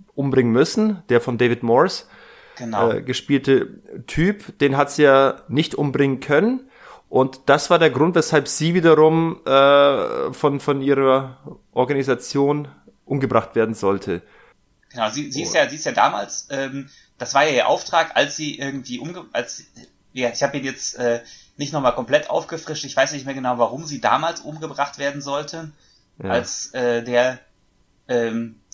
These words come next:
Speaker 2: Typ zu lange gezögert hat, der sie eigentlich töten sollte. Ähm, aber es war eben ihr letzter Auftrag an diesen, äh, ihr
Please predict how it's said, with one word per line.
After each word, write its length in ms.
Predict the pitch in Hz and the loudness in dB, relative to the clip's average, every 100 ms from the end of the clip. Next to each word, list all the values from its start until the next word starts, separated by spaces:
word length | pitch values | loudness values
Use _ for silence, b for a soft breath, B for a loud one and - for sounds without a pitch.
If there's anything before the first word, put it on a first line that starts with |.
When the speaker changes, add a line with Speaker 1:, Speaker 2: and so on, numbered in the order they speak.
| - _ _ | -20 _ _
Speaker 2:
Typ 240 | - 175 - | -12 -10 -6
zu 80 | |
lange 240 | 127 123 131 | -2 0 -2
gezögert 360 | - 143 143 | -6 -4 -2
hat, 140 | 127 123 | -4 -4
der 80 | 123 | -4
sie 140 | 120 | -2
eigentlich 320 | 107 123 131 | -2 -2 -8
töten 280 | - 131 131 | -10 -10 -10
sollte. 500 | 120 117 123 135 131 _ _ b b b b b _ | -4 -4 -4 -10 -12 _ _ b b b b b _
Ähm, 320 | 127 120 120 117 | -2 0 0 -2
aber 220 | 120 127 | 0 0
es 200 | 123 - | 0 -2
war 180 | 123 113 | 0 0
eben 140 | 135 | -4
ihr 80 | 117 | -6
letzter 300 | 127 - - | -8 -6 -2
Auftrag 520 | 143 147 - 160 165 - | -2 -2 -6 -6 -6 -8
an 220 | 117 117 | -8 -10
diesen, 500 | 123 117 120 120 - _ _ _ _ | -10 -8 -8 -8 -12 _ _ _ _
äh, 160 | 120 113 | -8 -6
ihr 320 | 127 113 113 | -2 -2 -2